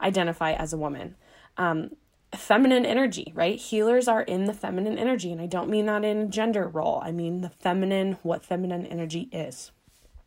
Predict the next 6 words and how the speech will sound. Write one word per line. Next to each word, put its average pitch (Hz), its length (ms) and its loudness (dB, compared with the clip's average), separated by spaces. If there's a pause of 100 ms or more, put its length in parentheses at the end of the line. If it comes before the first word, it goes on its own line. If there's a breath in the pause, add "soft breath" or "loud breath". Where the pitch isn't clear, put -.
(300)
And 185 140 -6
so 185 320 2 (800 loud breath)
when 208 400 2
you 247 600 6 (1000 soft breath)
show - 580 6
up, 196 420 4